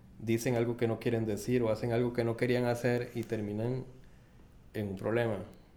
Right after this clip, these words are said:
Speaker 1: Y a veces fue solamente por falta de, de estar atento en un instante, ¿no?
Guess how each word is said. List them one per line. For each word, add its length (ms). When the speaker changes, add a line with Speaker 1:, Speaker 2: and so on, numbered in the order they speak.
Speaker 1:
Y 140
a 60
veces 500
fue 160
solamente 580
por 220
falta 500
de, 340
de 100
estar 280
atento 680
en 120
un 140
instante, 680
¿no? 160